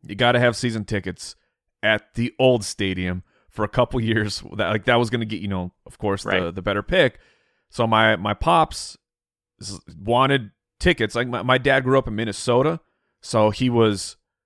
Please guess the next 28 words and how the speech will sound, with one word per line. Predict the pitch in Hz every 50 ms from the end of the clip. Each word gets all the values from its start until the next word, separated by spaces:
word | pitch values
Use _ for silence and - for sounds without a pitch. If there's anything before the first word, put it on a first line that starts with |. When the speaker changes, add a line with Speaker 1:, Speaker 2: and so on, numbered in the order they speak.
| _ _ _ _ _ _ _ _ _ _ _ _ _ _ -
Speaker 1:
now | 131 135 135 135 147 147 135
a | 123
Cardinal | - - - 127 131 143 143 143 143
fan, | - - 143 139 135
but | 120 113 110
he | 127 135
grew | 117 120 120 120 117
up | 110 110 110 -
a | 98
diehard | 92 98 98 104 110 113 101 104 107 107 104
Minnesota | 101 101 104 101 - 113 101 92
Vikings | 90 95 95 101 104 - 107 107 - -
fan. | - 110 107 110 110 110 101 _ _ _ _ _ _ _ _ _ _ -
Uh, | 92 92 92 90 87 85 80 69 69 76 - - 92 - - -
so | _ - - 98
that, | 92 98 101 98 _ -
that's, | 95 92 - -
like, | 87 90 _ _ _ _
his | - 101 87 -
second | - - 113 104 - - 85 -
team. | - - 127 120 113 107 95 92
It's | 90 - -
also | 92 92 - -
my | 87 101 113 113
second | 98 - 87 82 76 -
team | - - 87 80 85 - _ _ _ _ _ -
by | - 82
proxy. | - - 139 151 147 139 - - 104 92 90